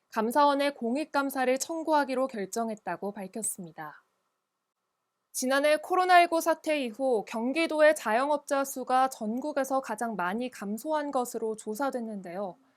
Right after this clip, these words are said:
특히 안산시의 자영업자 감소세가 두드러졌습니다.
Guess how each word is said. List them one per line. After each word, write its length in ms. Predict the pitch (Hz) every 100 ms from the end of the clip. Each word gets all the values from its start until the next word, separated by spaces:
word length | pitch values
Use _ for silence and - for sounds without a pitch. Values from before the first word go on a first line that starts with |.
| _ _ _ _ _
특히 340 | 330 320 339
안산시의 760 | 320 202 220 330 330 320 302 302
자영업자 800 | - 208 247 294 294 - 285 277
감소세가 840 | 277 208 226 285 269 247 240 233
두드러졌습니다. 1080 | 233 240 285 277 262 214 - 185 170 160 156